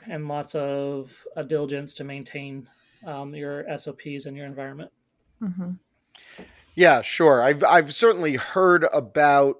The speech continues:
Speaker 3: cultivators moving from having clone rooms to having tissue culture labs because they get more robust results and, uh, and all of that. But I think that's probably something that occurs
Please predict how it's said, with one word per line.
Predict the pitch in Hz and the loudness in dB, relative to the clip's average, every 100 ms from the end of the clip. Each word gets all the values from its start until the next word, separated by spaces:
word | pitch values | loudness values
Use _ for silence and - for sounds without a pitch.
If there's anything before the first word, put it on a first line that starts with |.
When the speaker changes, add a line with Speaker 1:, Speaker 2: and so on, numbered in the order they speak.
| _ - | _ -6
Speaker 3:
cultivators | 165 160 156 135 135 127 123 117 117 110 104 - _ _ - | 2 2 2 2 4 4 0 -2 -4 -8 -12 -18 _ _ -10
moving | 156 180 185 165 156 147 | -2 0 2 0 0 -4
from | - 143 | -4 -2
having | 131 131 127 113 | 2 0 0 -8
clone | - 156 156 143 | -2 2 2 2
rooms | 135 117 107 104 - | -4 -4 -8 -14 -10
to | - 123 | -2 4
having | 135 117 113 | 6 6 0
tissue | 135 120 107 | -8 -8 -10
culture | - 107 104 | -8 -8 -8
labs | 104 - - _ - - - _ _ _ _ _ _ _ _ - | -12 -14 -16 _ -20 -20 -20 _ _ _ _ _ _ _ _ -10
because | 131 - 123 117 110 104 98 - - _ _ _ _ _ _ _ _ _ | -8 -4 -2 0 0 -4 -10 -16 -20 _ _ _ _ _ _ _ _ _
they | 156 135 | 2 2
get | 135 127 | 2 -2
more | 135 120 | -2 -2
robust | 113 127 104 127 113 - | 0 -4 0 0 0 -4
results | 123 107 139 127 120 - - | -6 2 4 4 2 -4 -8
and, | 135 123 120 117 113 - | -6 -6 -6 -10 -12 -10
uh, | 120 117 110 - | -8 -6 -8 -10
and | 117 113 | -10 -6
all | 107 104 | -4 -4
of | 101 104 | -8 -8
that. | 107 104 107 - - _ | -10 -10 -16 -20 -20 _
But | 117 107 - - - - | -2 -2 -4 -20 -20 -8
I | 127 | -6
think | 131 139 117 | -4 -6 -2
that's | 127 123 - | -2 -2 -4
probably | - - 131 127 120 113 127 | -8 4 6 6 2 -4 -4
something | - 127 113 117 | -2 -4 -4 -8
that | 120 117 | -6 -6
occurs | 110 - 117 110 107 | -8 -6 -4 -4 -8